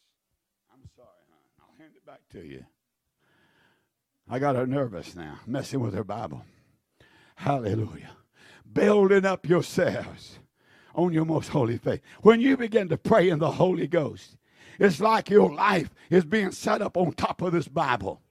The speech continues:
It's like every great truth in this holy book is beginning to dig its way into every fiber of your being. That God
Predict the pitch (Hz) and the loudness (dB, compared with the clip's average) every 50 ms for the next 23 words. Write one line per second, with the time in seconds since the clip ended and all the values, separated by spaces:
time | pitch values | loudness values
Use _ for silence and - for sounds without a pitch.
0 | _ _ _ _ _ _ _ _ _ _ _ - - - - - 214 240 165 160 | _ _ _ _ _ _ _ _ _ _ _ -20 -20 -14 6 8 8 8 8 6
1 | 226 233 220 196 185 - - - _ _ _ - 233 262 254 220 208 202 185 156 | 4 6 6 6 4 2 -4 -20 _ _ _ 6 6 6 8 8 4 2 4 6
2 | - 247 254 208 - - - - 247 233 202 - 202 226 214 214 214 170 175 - | 6 6 6 6 2 0 2 4 4 4 4 6 6 6 8 8 6 4 4 4
3 | - 226 247 214 165 175 185 160 202 220 190 - - - - 147 208 208 165 156 | 4 4 4 6 4 2 2 4 4 4 4 2 -4 -8 8 10 10 10 10 8
4 | 196 190 165 233 247 233 214 190 156 190 180 151 156 170 226 247 233 190 220 214 | 2 2 2 0 0 2 2 2 2 2 2 2 4 6 6 6 6 6 4 4
5 | - - 196 214 220 190 165 - - - - - 202 240 208 226 220 196 214 233 | 4 4 4 4 4 4 2 0 -4 -4 0 0 2 4 6 6 6 6 6 4
6 | 196 180 185 - - - 254 254 240 214 180 208 196 165 - - - - 165 202 | 4 4 2 2 2 0 2 2 2 2 2 4 2 2 2 -2 -2 0 0 0
7 | 180 156 175 185 170 151 - 165 143 117 95 - - - - - - _ _ _ | 2 4 2 2 2 0 -2 -4 -4 -4 -6 -10 -16 -18 -20 -20 -20 _ _ _
8 | _ _ _ _ _ _ _ _ _ _ _ _ _ _ _ _ _ 220 247 220 | _ _ _ _ _ _ _ _ _ _ _ _ _ _ _ _ _ 4 4 4
9 | 190 170 165 196 254 277 269 226 160 127 95 - - - | 2 2 4 6 8 8 8 8 6 4 0 -6 -10 -18